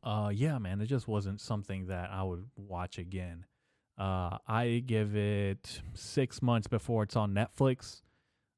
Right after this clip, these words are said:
Um, I think I could possibly compose a much better story than The Machine. But then again, that's just me. <sighs> What else should I talk about?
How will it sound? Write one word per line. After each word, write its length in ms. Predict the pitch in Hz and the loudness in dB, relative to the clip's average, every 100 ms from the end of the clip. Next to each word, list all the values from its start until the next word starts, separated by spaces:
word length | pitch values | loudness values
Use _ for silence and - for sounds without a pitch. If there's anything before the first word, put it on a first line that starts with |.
| - | -2
Um, 720 | 101 98 98 98 92 90 95 - | 2 2 2 2 0 -2 -6 -4
I 200 | 104 110 | 0 2
think 280 | - 110 107 | 2 0 2
I 80 | 98 | 0
could 180 | 98 | -2
possibly 480 | - 104 98 104 104 | 0 0 0 0 0
compose 640 | - 104 - 104 98 98 104 | 0 -2 0 2 2 2 0
a 80 | 95 | 0
much 540 | 95 98 101 - - _ - | 2 2 0 -4 -16 _ -4
better 360 | 110 104 98 | 2 4 4
story 580 | 92 - 104 101 104 101 | 0 -2 2 4 4 4
than 280 | 101 98 95 | 2 0 0
The 100 | 98 | -2
Machine. 640 | 98 95 - 98 104 113 117 _ _ _ _ _ _ _ _ - | -2 -4 -2 2 2 2 -2 _ _ _ _ _ _ _ _ -4
But 120 | 113 | 4
then 120 | 139 | 4
again, 260 | 120 110 92 | 6 4 4
that's 160 | 90 | 0
just 220 | - 95 104 | -2 -2 -2
me. 180 | 92 - _ _ _ _ _ _ _ _ _ _ _ _ _ _ _ _ _ _ _ _ _ _ _ _ _ _ _ _ | -2 -6 _ _ _ _ _ _ _ _ _ _ _ _ _ _ _ _ _ _ _ _ _ _ _ _ _ _ _ _
<sighs> 40 | - - - | -20 -18 -10
What 180 | - 104 | 0 2
else 240 | 90 95 - | 4 0 -4
should 200 | - 90 | -4 -2
I 80 | |
talk 280 | 90 90 90 | -4 -6 -8
about? 240 | 92 90 | -8 -8